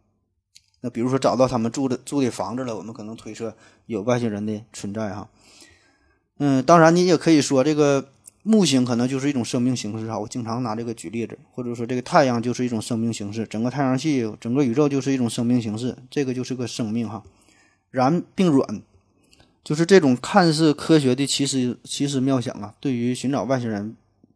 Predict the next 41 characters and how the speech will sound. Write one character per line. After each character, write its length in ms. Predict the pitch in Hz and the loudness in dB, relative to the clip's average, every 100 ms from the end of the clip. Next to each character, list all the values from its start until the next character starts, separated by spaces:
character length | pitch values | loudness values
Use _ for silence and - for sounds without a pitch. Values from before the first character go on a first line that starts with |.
| _ | _
并 120 | 147 | -4
没 120 | 123 | -2
有 100 | 123 | -2
什 140 | 101 107 | -4 -6
么 140 | 113 | -6
实 220 | - 120 | -6 -8
际 160 | 117 151 | -6 -4
的 220 | 123 110 | -4 -8
意 240 | - 151 107 | -6 -6 -6
义 80 | |
哈。 160 | 98 104 _ _ - - | -8 -16 _ _ -12 -4
这 100 | 190 | 0
种 120 | 131 | 0
想 220 | - 143 | 2 2
法 100 | 156 - | 2 0
啊， 140 | 107 - | -6 -10
只 120 | - 110 | -16 -10
不 120 | 120 | -2
过 120 | 151 | 0
是 220 | 143 147 | 0 -4
一 80 | 139 | -4
种 280 | 131 113 107 _ _ | -4 -6 -8 _ _
十 220 | - 131 | -10 -6
岁 160 | 135 143 | -4 -4
小 120 | 131 | -4
孩 140 | 127 | -2
都 100 | 127 | -2
能 120 | 117 120 | -2 -4
想 200 | - 107 | -6 -4
到 160 | 117 | -4
的 60 | 110 | -4
一 120 | 110 | -8
种 240 | 117 101 107 _ - | -8 -10 -12 _ -12
天 160 | 135 | -6
马 160 | 127 113 | -6 -6
行 160 | - | -8
空 140 | 117 120 | -6 -6
般 160 | 113 | -6
的 80 | 104 104 | -10 -12
意 140 | 143 113 | -10 -10
淫， 200 | 98 | -10